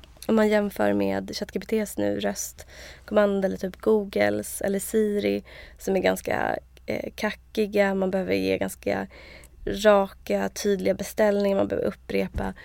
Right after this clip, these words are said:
Så nu med chat G P T och hur den har tränats på att förstå språk. Så medan jag, eh, stod och gjorde frukost så testade jag liksom att jag bara pratade och var så här: "Okej, jag ska spela in en podd idag. Ehm, det kommer vara på temat generativ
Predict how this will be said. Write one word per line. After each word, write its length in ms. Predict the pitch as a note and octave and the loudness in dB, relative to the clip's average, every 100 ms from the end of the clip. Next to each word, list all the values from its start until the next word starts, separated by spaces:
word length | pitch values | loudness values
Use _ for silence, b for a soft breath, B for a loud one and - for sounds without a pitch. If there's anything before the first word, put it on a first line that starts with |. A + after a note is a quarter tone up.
| B B | B B
Så 160 | - G#3 | -6 0
nu 80 | G3+ | 2
med 140 | G3 | 2
chat 160 | G3+ G3 | 0 -4
G 100 | F#3+ | -10
P 60 | |
T 180 | - A3+ | -6 0
och 40 | G#3 | 2
hur 100 | G3 | 2
den 120 | G3 | 0
har 60 | F#3+ | -2
tränats 380 | F#3+ F#3+ F#3+ - | 0 -2 -2 -4
på 140 | - | -4
att 100 | F#3+ | -4
förstå 200 | - - | -6 -8
språk. 800 | - - C4 C4 A#3 A3+ - - B B B - | -8 -6 2 4 4 0 -6 -20 B B B -12
Så 400 | - G3+ G3 F#3+ | -2 2 2 0
medan 220 | - G3+ G3 | 2 4 4
jag, 480 | G#3 G3+ G3+ G3 - B B B - | 2 2 0 -2 -10 B B B -10
eh, 140 | - | -8
stod 160 | G#3+ G#3 | -4 0
och 60 | G#3 | 2
gjorde 180 | G3+ | 2
frukost 640 | G#3+ - C#4 - - - - | 0 -2 -2 0 0 0 -10
så 100 | - | -8
testade 220 | G3 - | -8 -4
jag 40 | G3 | -4
liksom 160 | G#3 | -2
att 100 | G3+ | 0
jag 100 | G3+ | 0
bara 120 | G3 | -2
pratade 600 | F#3+ B3 A3+ G3+ - - | 0 2 2 0 0 0
och 80 | - | -2
var 100 | - | -4
så 140 | - - | -4 -4
här: 140 | - | -2
"Okej, 400 | D4 D#4+ D#4 D4 - | 0 2 2 2 0
jag 180 | C4 | -2
ska 140 | C4 C4 | -2 -4
spela 240 | - A3+ | 0 2
in 320 | G#3 G3 F#3+ F#3+ | 2 2 0 -2
en 380 | - F#3+ F#3+ | -2 -2 -2
podd 280 | F#3 A3+ B3+ | -2 0 0
idag. 480 | C#4+ C4+ C4+ C#4 B3+ B B B B B | 2 4 4 2 -2 B B B B B
Ehm, 680 | - G#3+ G3+ G3+ G3 G3 - - - - - G#3 | 2 4 4 0 0 0 0 -2 -14 -16 -10 0
det 80 | A3 | 2
kommer 240 | G#3+ G#3 | 4 2
vara 280 | G3 F#3+ F#3+ | 2 0 -2
på 260 | - G3 | -4 -4
temat 320 | F#3+ F#3+ F#3 F#3 | -2 -2 -2 -2
generativ 360 | F#3 F#3+ G3 | -2 -2 -6